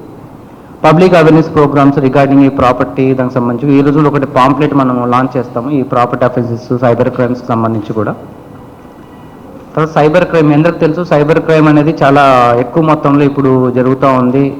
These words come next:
ఆ, మనం అవేర్‌నెస్ ప్రోగ్రామ్స్ అని ఎన్ని కండక్ట్ చేసినా కూడా మనకు three types of cyber crimes ఉంటాయి. ఒకటి ఫ్రాడ్, అంటే పలానా చోట ట్రేడింగ్ చేస్తూ తర్వాత జాబ్ అని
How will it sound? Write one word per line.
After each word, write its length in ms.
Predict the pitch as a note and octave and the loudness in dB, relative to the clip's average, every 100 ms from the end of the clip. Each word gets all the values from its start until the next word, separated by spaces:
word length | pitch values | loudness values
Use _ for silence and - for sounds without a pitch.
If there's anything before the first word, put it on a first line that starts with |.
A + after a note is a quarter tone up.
| C3+ | -4
ఆ, 540 | B2 A#2+ A#2+ A#2+ A#2 - B2 | 0 2 2 2 0 -4 -2
మనం 340 | C3 C3+ C#3 C3+ | 2 4 4 4
అవేర్‌నెస్ 480 | C3 D3+ E3 D#3 | 4 4 2 0
ప్రోగ్రామ్స్ 380 | D3+ C#3 D3 C#3+ | 0 0 0 0
అని 140 | D3 C#3+ | 2 2
ఎన్ని 160 | C3+ | 2
కండక్ట్ 340 | D3 C3+ C#3 C#3 | 2 0 0 -2
చేసినా 260 | C3 C#3 | 0 0
కూడా 300 | C3 C3 C3+ - - - - F3 | 2 2 0 -4 -14 -16 -6 0
మనకు 220 | E3 D#3+ | 0 0
three 340 | D#3 E3 E3 | 0 2 4
types 220 | F3 D#3 | 2 2
of 360 | F3 E3 E3 D3+ D3 | 0 -2 -2 -2 0
cyber 280 | C#3+ D3+ D3+ | 0 -2 0
crimes 240 | D3+ C#3+ | -2 -2
ఉంటాయి. 240 | C3 B2 A#2+ | -4 -2 -2
ఒకటి 480 | B2 D#3 E3 F#3 - - - | -2 -4 -4 -6 -8 -10 0
ఫ్రాడ్, 300 | C3 C3 A#2+ - - | 4 4 2 -2 -8
అంటే 280 | B2+ C#3+ C#3 | -2 0 2
పలానా 440 | C3+ C3 C3+ - D3 | 2 2 2 0 0
చోట 160 | C#3 C#3 C#3+ C#3 C#3 - - - | 0 2 2 2 0 -10 -14 -2
ట్రేడింగ్ 400 | C3+ D3 D#3 D3 | 2 4 4 4
చేస్తూ 440 | C#3 C#3 C#3 C3+ | 2 0 -2 -2
తర్వాత 320 | C3+ C3+ C3 | 0 2 2
జాబ్ 300 | C3 B2+ C3+ | 2 2 4
అని 160 | C#3+ C3+ | 4 2